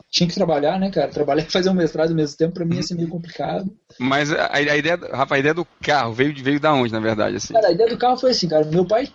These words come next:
Speaker 1: sempre trabalhou com carro, tá? Meu pai tem uma, a gente, eu venho de Curitiba, meu pai tem,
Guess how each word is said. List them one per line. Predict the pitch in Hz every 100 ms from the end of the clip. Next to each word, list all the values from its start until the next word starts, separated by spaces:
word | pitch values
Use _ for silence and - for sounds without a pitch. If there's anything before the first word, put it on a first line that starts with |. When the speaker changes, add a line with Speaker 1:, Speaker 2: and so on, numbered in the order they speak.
| - - _
Speaker 1:
sempre | - 226
trabalhou | 233 202 196
com | 190
carro, | 165 117 - _ _
tá? | 127 139
Meu | 135
pai | 139 156
tem | 170
uma, | 165 143 127
a | 123
gente, | 156 160
eu | 165
venho | 180
de |
Curitiba, | 185 180 165 160 190 175
meu | 143 131
pai | 156
tem, | 160